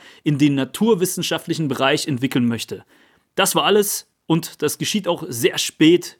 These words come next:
in der Schullaufbahn. So hat mich jetzt das Periodensystem bis zur elften Klasse nerven müssen und auch meine Lehrer und ich haben gleichermaßen <laughs> darunter gelitten. Und sicherlich ging es anderen anders, aber die haben dann in Deutsch eher eine vier abgeliefert oder bei Referaten nicht besonders charismatisch performt.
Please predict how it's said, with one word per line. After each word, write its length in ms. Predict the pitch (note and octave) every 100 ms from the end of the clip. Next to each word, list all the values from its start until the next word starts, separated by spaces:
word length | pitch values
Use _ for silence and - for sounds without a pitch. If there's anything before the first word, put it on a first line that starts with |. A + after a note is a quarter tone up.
| -
in 120 | C3+
der 100 | B2+
Schullaufbahn. 680 | - C#3 B2 - - G2+ F#2+ _ _ _ _ _
So 140 | B2+ G3
hat 100 | G#3
mich 140 | G3
jetzt 240 | F#3+ F3+
das 160 | - -
Periodensystem 920 | - D3+ D3+ G3 F3+ F3+ - F3 F3
bis 200 | E3 F#3+
zur 160 | F3 E3
elften 340 | G3 - F3+
Klasse 380 | D#3+ F3+ - F3+
nerven 400 | D#3 F#3 - F3
müssen 420 | F3 - F3 E3+ -
und 340 | D#3 D#3+ -
auch 280 | D3+ C#3+ D3+
meine 180 | D3 D3+
Lehrer 480 | C3+ D#3+ D#3+ D#3+ C3+
und 200 | D3+ C#3+
ich 200 | D#3 -
haben 180 | C#3+ B2
gleichermaßen 680 | C#3 C#3 C#3+ C#3 C#3 C3 A#2+
<laughs> 0 |
darunter 440 | D#3 C#3 C#3 C3+
gelitten. 400 | B2 A#2+ B2 G2 - _
Und 80 | -
sicherlich 380 | C3+ G3+ F#3+ C#3+
ging 160 | F#3+ G#3+
es 100 | -
anderen 420 | D#3+ F#3+ F3 D3
anders, 480 | D3 A#3 D#3+ C3 C#3+
aber 160 | C#3
die 140 | C#3+ C#3
haben 200 | F3 F3
dann 160 | E3
in 120 | E3+
Deutsch 340 | C#3 D#3+ G#3+ -
eher 140 | E3+
eine 140 | E3+ D3+
vier 300 | - F3+ C#3
abgeliefert 600 | - D3 D#3 D#3 E3 D#3+ - -
oder 300 | D3+ - G3+
bei 180 | C3 C3+
Referaten 580 | D3 C#3+ B2+ D3 D3 C#3+
nicht 220 | C#3+ -
besonders 460 | C3 C3 D3 D3
charismatisch 680 | - D3 C3+ C3+ C3 C3+ B2+
performt. 480 | - A#2 A#2 G#2+